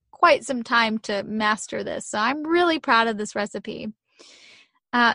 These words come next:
so here's how I make my matcha latte. I place twelve ounces of filtered water in a teapot.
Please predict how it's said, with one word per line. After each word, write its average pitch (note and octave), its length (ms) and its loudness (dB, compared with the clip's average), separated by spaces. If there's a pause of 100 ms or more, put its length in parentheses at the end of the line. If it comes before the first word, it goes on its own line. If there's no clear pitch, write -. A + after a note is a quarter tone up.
so D4+ 200 0
here's E4 260 -2
how E4+ 140 6
I D4+ 100 4
make C4 260 0
my A#3+ 180 2
matcha A3 360 0
latte. G#3+ 460 -4 (1400)
I D4 180 4
place A3+ 500 -2
twelve C#4+ 380 4
ounces C4 500 2
of G#3+ 120 -6
filtered A#3 420 -4
water A3 220 2
in A3+ 120 -4
a C#4+ 80 -4
teapot. - 720 -8